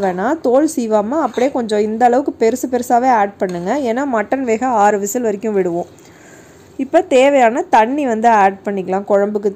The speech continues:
தேவையான தண்ணி ஒரு டம்ளர் ஆட் பண்ணியிருக்கேன். உப்பு, காரம் எல்லாம் கரெக்டா இருக்கான்ட்டு செக் பண்ணிட்டு குக்கரை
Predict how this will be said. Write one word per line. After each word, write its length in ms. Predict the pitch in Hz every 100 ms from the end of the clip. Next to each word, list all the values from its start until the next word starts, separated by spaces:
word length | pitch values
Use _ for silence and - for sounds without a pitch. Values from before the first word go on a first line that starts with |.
| 185
தேவையான 400 | 185 190 180 254
தண்ணி 360 | 233 196 226 208
ஒரு 120 | 190 185
டம்ளர் 340 | 180 190 202 180
ஆட் 140 | 175 175
பண்ணியிருக்கேன். 500 | 190 170 165 - 226 427 - - - - - - -
உப்பு, 240 | - 403 403 294
காரம் 340 | 254 254 247
எல்லாம் 240 | 214 233 247
கரெக்டா 340 | 202 202 247 233
இருக்கான்ட்டு 420 | 214 190 185 339
செக் 280 | 370 214 - 226
பண்ணிட்டு 420 | 202 180 233 403 247
குக்கரை 340 | 220 294 285